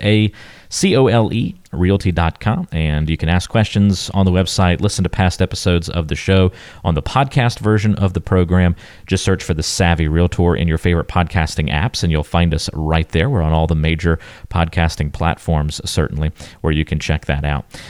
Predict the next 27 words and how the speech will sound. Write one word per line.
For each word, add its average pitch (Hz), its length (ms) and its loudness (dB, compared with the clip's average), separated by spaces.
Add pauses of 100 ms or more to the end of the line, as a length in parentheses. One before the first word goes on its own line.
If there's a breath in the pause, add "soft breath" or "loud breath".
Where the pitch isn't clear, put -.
(120 loud breath)
Jenny's 139 380 4
got 104 180 4
our 92 60 6
next 101 240 2
question 110 420 2
on 92 220 2
the 78 60 0
show. 165 280 0
Jenny 117 340 2
is 92 140 2
in 82 120 2
Durham 92 360 2
and 95 120 2
says, 123 240 2
"What 226 120 0
kind 254 240 -2
of 185 80 -4
support 143 600 0
do 95 80 0
you 101 120 4
provide 82 460 0
for 95 80 0
someone 98 280 2
looking 87 240 2
to 92 60 0
get 87 180 0
into 90 360 2